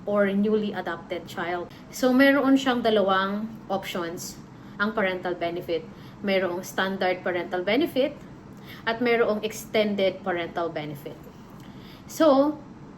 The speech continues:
kung alin man dun sa dalawa ang pipiliin mo, kasi ang standard parental benefit, guys, maximum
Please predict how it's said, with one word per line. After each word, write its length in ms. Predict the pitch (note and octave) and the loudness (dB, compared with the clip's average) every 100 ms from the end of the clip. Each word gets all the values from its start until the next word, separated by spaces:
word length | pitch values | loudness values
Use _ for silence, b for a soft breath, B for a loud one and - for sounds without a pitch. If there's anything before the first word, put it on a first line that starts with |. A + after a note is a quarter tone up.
| - | -2
kung 220 | C#4 B3 | 0 6
alin 240 | C4 F4+ G4 | 8 8 8
man 160 | G4 | 4
dun 160 | D#4+ E4+ | 6 6
sa 140 | E4 | 6
dalawa 580 | A#3+ B3 A#3 G#3 F#3+ G3 - | 4 6 6 4 0 -2 -6
ang 140 | G#3+ | -4
pipiliin 560 | B3 B3 B3 A3+ G3+ G3+ | -2 -2 -2 0 0 0
mo, 340 | A3 F3+ G3+ - - B B B - | 2 0 -2 -6 -14 B B B -2
kasi 240 | B3 C#4 | 0 2
ang 300 | A#3+ B3 B3+ B3 | 2 2 0 -2
standard 540 | - E4 D#4+ D4+ - | 2 2 4 2 2
parental 420 | B3 A3+ A3+ A3 | 2 2 0 0
benefit, 440 | G3 F#3+ F#3+ F3+ - - | 0 0 -2 -6 -6 -4
guys, 580 | D#3+ D#3+ F3+ - - - - - - - | 0 0 -2 -8 -16 -18 -18 -18 -18 -10
maximum 640 | - A#3 A#3 B3+ A3+ G#3 | 2 2 2 0 2 0